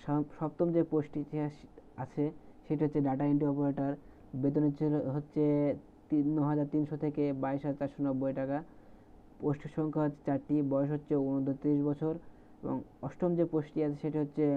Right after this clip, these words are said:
কম্পিউটার মুদ্রাক্ষিত কাম কম্পিউটার অফিস সহকারী। বেতন স্কেল হচ্ছে ন হাজার তিনশো থেকে বাইশ হাজার চারশো নব্বই টাকা, পোস্ট সংখ্যা আছে তিনটি, বয়স হচ্ছে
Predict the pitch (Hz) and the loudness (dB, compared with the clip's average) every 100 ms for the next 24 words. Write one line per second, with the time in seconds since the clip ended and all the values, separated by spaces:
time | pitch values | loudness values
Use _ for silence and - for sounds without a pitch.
0 | 110 - 143 147 156 147 139 143 147 147 | 0 -2 0 0 0 2 2 2 -2 -2
1 | 151 147 143 143 - - - - - 139 | -2 0 0 -2 -8 -20 -20 -10 -2 0
2 | 143 143 147 151 147 143 - - 156 147 | 2 2 2 2 2 0 -2 -6 -6 -4
3 | 147 143 139 139 165 - - - - - | -2 0 0 0 0 -6 -20 -20 -20 -20
4 | - - - - - - - - - - | -20 -20 -20 -20 -20 -20 -20 -20 -20 -18
5 | - 139 147 156 151 156 151 160 151 143 | -4 0 2 2 2 0 2 2 4 4
6 | 143 147 143 151 151 151 147 143 127 131 | 4 2 0 -2 -2 -2 0 0 0 -2
7 | 135 143 135 131 139 135 127 131 135 143 | -2 -2 -2 -4 -4 -4 -4 -4 -4 -4
8 | 151 - - - - - - - - 151 | -6 -8 -20 -20 -20 -20 -20 -10 2 2
9 | 147 - 151 151 147 147 143 139 143 151 | 2 -2 -2 0 0 0 2 4 4 2
10 | 135 135 135 - | 2 0 -2 -2